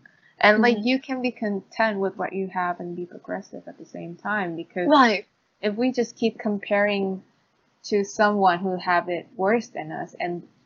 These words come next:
Speaker 1: be content by that, then there's no room for improvement. We would not be progressive, and, like, we would just be at this one place.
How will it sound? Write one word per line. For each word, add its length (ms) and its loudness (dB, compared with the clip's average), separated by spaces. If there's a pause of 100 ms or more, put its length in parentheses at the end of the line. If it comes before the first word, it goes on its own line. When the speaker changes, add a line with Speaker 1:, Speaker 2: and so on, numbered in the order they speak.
Speaker 1:
be 180 2
content 540 -4
by 200 0
that, 480 4 (460)
then 300 2
there's 300 -4
no 460 -2 (920)
room 360 4
for 240 -2
improvement. 680 -2
We 120 0
would 180 -2
not 280 -4
be 120 -6 (300)
progressive, 720 -2
and, 160 -6
like, 240 -6
we 100 0
would 240 -6
just 200 -10 (140)
be 200 2
at 240 2 (160)
this 220 -6
one 240 4
place. 420 -2